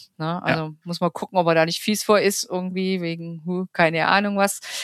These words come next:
Speaker 2: <laughs>
Speaker 1: Ähm, aber ich glaub, das ist dann auch ein tolles Erlebnis, weil die, die,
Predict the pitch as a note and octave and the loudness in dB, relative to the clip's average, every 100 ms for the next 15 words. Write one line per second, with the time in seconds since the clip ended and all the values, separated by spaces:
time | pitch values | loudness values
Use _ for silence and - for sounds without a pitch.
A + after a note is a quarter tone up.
0 | - C#3+ F3+ F3 E3 E3+ E3+ - F3+ F3 | -8 0 4 6 4 2 -2 0 4 2
1 | - G3 - F#3 - - F#3 F#3+ F#3+ F3+ | 4 0 2 -6 -4 -4 0 0 0 -2
2 | F3 E3+ - D#3+ D#3+ E3 - F#3 F#3+ - | -4 -4 -4 -4 -4 0 4 4 4 -10
3 | - - - | -18 -10 -4